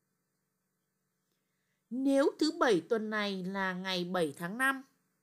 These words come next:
thì thứ bảy tuần sau là ngày nào?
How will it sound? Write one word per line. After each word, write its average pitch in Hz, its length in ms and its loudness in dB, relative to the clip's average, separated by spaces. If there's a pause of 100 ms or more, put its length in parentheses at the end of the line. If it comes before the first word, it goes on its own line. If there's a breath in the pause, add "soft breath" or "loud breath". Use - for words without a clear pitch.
(2000)
thì 277 380 0
thứ 269 140 -4
bảy 269 280 4
tuần 233 260 -2
sau 320 440 -2
là 208 260 -4
ngày 185 220 -6
nào? 170 380 -4